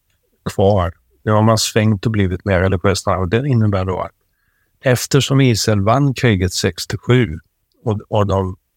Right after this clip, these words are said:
lyckas så väl att ta tillbaka bibliska Israel, så måste vi påskynda processen och göra oss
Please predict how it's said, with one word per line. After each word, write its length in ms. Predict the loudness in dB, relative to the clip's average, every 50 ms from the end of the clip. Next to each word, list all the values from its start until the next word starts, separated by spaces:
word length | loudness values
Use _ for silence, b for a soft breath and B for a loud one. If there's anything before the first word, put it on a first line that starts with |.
| _ _ _ _ _ _ 0
lyckas 420 | 0 0 2 2 2 2 2 2
så 160 | 2 0 2
väl 320 | 2 2 2 4 4 4 2
att 100 | 0 0
ta 140 | 0 0 0
tillbaka 520 | 0 0 0 2 0 0 0 -2 -2 0
bibliska 560 | 2 2 0 2 0 0 -2 -2 0 0 0
Israel, 640 | 2 2 0 0 -2 0 0 2 2 2 0 -2 -6 _ _ _ _ _ _ _ _ _ _ _ _ _ _ _ _ -8
så 180 | -2 2 4
måste 320 | 4 4 4 2 0 0 0
vi 120 | 0 0 -2 _ _ _ _
påskynda 680 | 0 2 2 2 0 0 0 0 2 2 2 2 0 0
processen 760 | 0 0 -2 0 0 -2 -2 -2 -2 -4 -2 0 2 2
och 240 | 2 2 0 -2 -2
göra 100 | -2 -2
oss 160 | -2 -2 -4